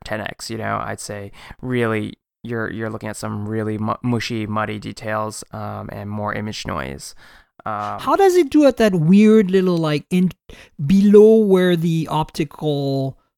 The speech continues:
Speaker 2: folding lens, like,
Speaker 1: Mm-hmm.
Speaker 2: it, you know, lives, like, like two X, 'cause that's the challenge with, like, the P thirty Pro. It's a five X optical,
Speaker 1: Mm-hmm.
Speaker 2: right? So you're, like, below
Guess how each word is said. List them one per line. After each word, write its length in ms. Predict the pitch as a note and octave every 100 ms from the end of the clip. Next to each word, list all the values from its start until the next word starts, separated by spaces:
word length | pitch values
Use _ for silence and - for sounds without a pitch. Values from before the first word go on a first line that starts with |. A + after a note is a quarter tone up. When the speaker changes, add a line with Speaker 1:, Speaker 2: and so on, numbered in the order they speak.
| -
Speaker 2:
folding 380 | F#3+ E3+ E3 D3
lens, 400 | D3 D3+ D3+ B2+
like, 300 | C#3 C3 B2 _ D3+
Speaker 1:
Mm-hmm. 400 | B2+ A#2+ A2+ E3+
Speaker 2:
it, 100 | G3
you 120 | E3
know, 140 | D#3
lives, 460 | D3 D3 D3+ A#2+ -
like, 180 | D3 -
like 180 | D3+ -
two 240 | - C4
X, 420 | E3 G#2 - - - - -
'cause 120 | G3+
that's 200 | C4+ -
the 100 | C#4+
challenge 440 | - A#3 A3 G#3
with, 160 | F3 E3
like, 180 | D#3 D3
the 80 |
P 200 | C#3+ E3
thirty 260 | D3+ D#3 D3
Pro. 340 | - F#3 C#3 - - _
It's 240 | F#3 - -
a 120 | E3+
five 460 | C#3 - F#3 G#3+ F3+
X 300 | D3 - - C3
optical, 480 | B2+ - - - -
Speaker 1:
Mm-hmm. 180 | B2 B2+
Speaker 2:
right? 260 | C#3+ F3+ - _ _ -
So 500 | - - A#3 G3 F#3+
you're, 220 | G3 G3+
like, 400 | G3 F#3 E3+ - - B3+ _ D#3+
below 560 | C#3+ F#3 G3 G#3+ C4+ -